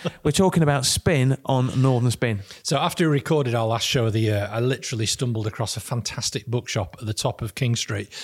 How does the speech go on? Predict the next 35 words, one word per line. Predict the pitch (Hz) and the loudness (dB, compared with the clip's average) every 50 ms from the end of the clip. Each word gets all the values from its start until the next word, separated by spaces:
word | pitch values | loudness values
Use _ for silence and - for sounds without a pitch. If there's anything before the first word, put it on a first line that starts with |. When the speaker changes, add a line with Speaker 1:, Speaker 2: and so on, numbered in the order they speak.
| - - | -14 -6
Speaker 1:
just | - 127 - 151 | -4 -4 -2 -4
up | 147 - | -4 -2
the | 123 113 | 0 0
road | 110 107 104 - | 2 2 0 0
from | - 107 | 0 0
the | 104 98 | 0 0
studio. | - - 110 107 101 107 98 98 98 | 0 0 0 0 0 0 0 -2 -2
It's | 117 120 - | -2 -4 -4
called | - - 160 147 131 120 113 - - - - - | -2 0 0 2 2 2 0 -2 -6 -16 -16 -6
the | - 120 | -6 -4
House | - - 151 143 120 - 143 | -2 0 -2 0 0 0 -2
of | 117 107 | 0 -2
Books | 120 113 - - 123 | -2 -4 -2 -2 0
and | 117 104 | 0 0
Friends, | - 123 104 98 98 110 117 - - - - - - - | 0 -2 -2 -2 -2 -4 -6 -8 -10 -16 -20 -20 -10 -8
and | 127 | -6
it's | 110 - | -6 -6
a | 117 | -6
community | - - 156 156 151 135 117 117 131 | -4 0 2 2 2 2 0 0 0
interest | 131 123 - 120 - - - | 0 0 0 -2 -2 -2 -2
company | - 127 113 - - 104 107 | 0 0 0 2 0 0 0
started | - - - 147 135 131 113 113 110 | 0 0 0 0 0 0 0 -2 0
by | 104 117 113 113 | 0 0 0 0
Darryl | 110 - 127 131 131 120 - - | 0 0 -2 0 -2 -2 -4 -6
Cook | - - 131 110 - - - - - - - - | -10 -10 -10 -10 -10 -16 -20 -16 -16 -16 -14 -4
from | - 135 123 | 0 2 2
the | 113 117 | 4 4
law | 120 123 127 123 | 4 4 2 2
firm | - - - 117 107 107 117 113 110 | 0 0 0 0 2 2 0 -2 -2
Gunnar | 123 120 113 110 | 0 0 0 0
Cook. | - - 127 104 - - - _ - - - - - - - - - - | 0 0 0 0 -2 -4 -14 _ -18 -20 -20 -20 -18 -18 -18 -18 -14 -4
And | - 120 | -2 0
he's | 123 113 | 0 0
created | - - - - 185 196 196 160 123 123 110 | -2 -2 0 2 4 4 4 2 2 0 0
this | 120 110 - | 0 0 -2